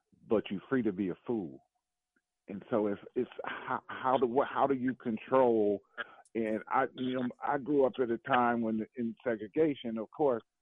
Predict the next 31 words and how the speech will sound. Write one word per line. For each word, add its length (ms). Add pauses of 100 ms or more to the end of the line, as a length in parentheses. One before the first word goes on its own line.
(180)
there 80
was 220
a 60 (100)
collectivity, 1040 (360)
collectivity 840
for 280
our 140
community, 520
collective. 640 (340)
I 60
mean, 180
even 340
the 80
gangs 600
and 140
people 280
run 180
around. 360
If 160
Miss, 160 (440)
if 120
Miss 200 (100)
Wilson 480
came 220
walking 320
down 220
the 60 (100)
street, 200 (100)
somebody's 380
mama 340
or 120